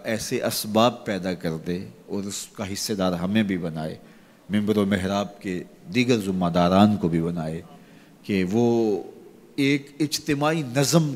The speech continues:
قائم کرنے میں کامیاب ہوں۔ سب سے پہلی اس کی ضرورت تعلیم و تعلم ہے۔ میں تو یہ کہتا ہوں کہ بہت سارے ممبر و محراب کے وارثوں کا اور وہ جو مسند نشین لوگ ہیں، ان کا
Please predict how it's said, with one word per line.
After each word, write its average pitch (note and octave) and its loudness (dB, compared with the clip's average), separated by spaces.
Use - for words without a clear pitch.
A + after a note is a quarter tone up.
قائم A2 0
کرنے F#2+ -2
میں F2+ -2
کامیاب D#2 -4
ہوں۔ C#2+ -12
سب - 0
سے - -4
پہلی G2+ -2
اس F#2+ -4
کی A2 -4
ضرورت A2+ 2
تعلیم A2+ 6
و G2+ 2
تعلم D#2+ -2
ہے۔ - -12
میں A2 4
تو A2+ 2
یہ A#2 6
کہتا G2+ 0
ہوں B2 -2
کہ A#2+ -2
بہت B2 8
سارے B2 4
ممبر A2+ 4
و C3 6
محراب A#2+ 4
کے C3+ 6
وارثوں A2+ 4
کا C3 0
اور G#2+ 8
وہ A#2+ 4
جو A#2 2
مسند B2+ -4
نشین D#3+ 0
لوگ F#2 0
ہیں، F2+ -6
ان E3+ -2
کا E3 0